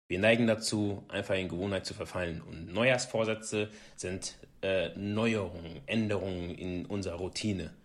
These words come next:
Und es ist schwierig für das Gehirn, das irgendwie zu akzeptieren. Deshalb verfallen wir ganz schnell wieder, dass wir sagen, „Hm, ab morgen gehe ich laufen, zweimal die Woche.“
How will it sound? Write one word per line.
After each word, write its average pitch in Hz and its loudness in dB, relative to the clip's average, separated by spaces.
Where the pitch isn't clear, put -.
Und 90 -4
es 101 2
ist 117 4
schwierig 135 4
für 120 2
das 107 0
Gehirn, 113 2
das 104 0
irgendwie 110 0
zu - -2
akzeptieren. - -2
Deshalb 117 4
verfallen 107 2
wir 101 2
ganz 120 2
schnell 110 -2
wieder, 113 2
dass - -4
wir 95 -2
sagen, 95 2
„Hm, 135 2
ab - 0
morgen 123 8
gehe 110 6
ich - 0
laufen, 92 2
zweimal 95 0
die 87 -4
Woche.“ - -4